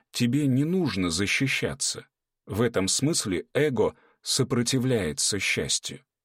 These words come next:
Эго защищает человека от исчезновения, а в счастье человек растворяется. Поэтому счастливых людей все меньше, а эго все крепче с годами.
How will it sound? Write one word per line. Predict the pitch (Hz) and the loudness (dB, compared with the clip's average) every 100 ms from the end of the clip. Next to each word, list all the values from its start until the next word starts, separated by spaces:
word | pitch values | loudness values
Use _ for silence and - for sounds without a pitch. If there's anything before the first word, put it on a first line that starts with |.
| _ _ _ _ - | _ _ _ _ -2
Эго | 131 131 101 | 0 2 0
защищает | 87 101 - 110 - 139 120 - | 2 0 0 0 0 0 0 -4
человека | - - 117 120 143 139 120 | -4 0 2 2 0 -2 -4
от | - - | -6 -6
исчезновения, | 110 - 123 110 127 139 151 107 80 69 - _ | -4 -2 0 2 2 0 0 -2 -2 -4 -10 _
а | - 90 | -4 -4
в | - | -2
счастье | - 180 175 - 110 | -2 0 -2 -2 -4
человек | 92 - 104 110 143 139 _ _ _ - | -2 0 0 2 0 -2 _ _ _ -4
растворяется. | 110 117 - 113 113 95 65 62 - - - _ _ _ _ _ _ | 0 2 2 0 0 -2 -4 -4 -4 -4 -10 _ _ _ _ _ _
Поэтому | 156 147 143 127 | -4 -2 0 0
счастливых | 117 - 117 - 135 143 127 - | 0 0 0 0 0 2 0 0
людей | 113 113 127 135 | 0 0 2 0
все | 113 - 120 | 0 -2 2
меньше, | 113 120 120 87 - 82 - - - - | 4 4 2 0 -2 -2 -4 -10 -20 -8
а | 104 90 - | -2 -2 0
эго | 147 165 113 92 - _ _ | 0 0 2 2 0 _ _
все | - - 131 | -4 0 0
крепче | - 147 104 - 104 | 0 -2 -2 -2 -2
с | 90 87 | -2 0
годами. | 104 113 95 71 67 | 0 0 0 -2 -8